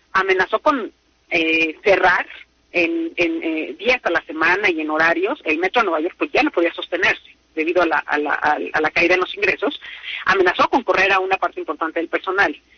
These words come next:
si no le daban un subsidio extra, porque era imposible mantener el metro. Tú sabes, el metro, pues, opera así vaya una persona o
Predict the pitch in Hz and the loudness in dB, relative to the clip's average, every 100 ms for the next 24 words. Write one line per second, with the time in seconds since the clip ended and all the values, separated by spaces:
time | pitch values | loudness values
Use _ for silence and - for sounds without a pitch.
0 | - - _ 269 294 - 381 381 370 359 | -20 -20 _ 2 2 0 0 2 4 4
1 | 339 170 - 311 339 165 156 _ - 170 | 2 0 -8 -10 -8 -6 -8 _ -12 -8
2 | - 190 208 214 381 370 175 240 226 208 | 0 2 2 0 -6 -4 -4 -2 -2 0
3 | 165 165 170 165 175 175 - - - - | -2 -2 -2 0 0 0 -4 -10 -12 -2
4 | 220 202 190 196 196 202 226 190 170 _ | 2 2 2 0 -2 0 0 2 0 _
5 | - - - _ _ 185 - 240 208 180 | -20 -20 -20 _ _ 0 2 2 4 2
6 | 220 _ _ _ _ - 180 226 214 202 | -2 _ _ _ _ -4 -2 2 2 2
7 | 202 214 - 151 202 185 185 - - 165 | 0 0 -2 -2 0 2 2 0 0 0
8 | 160 | 0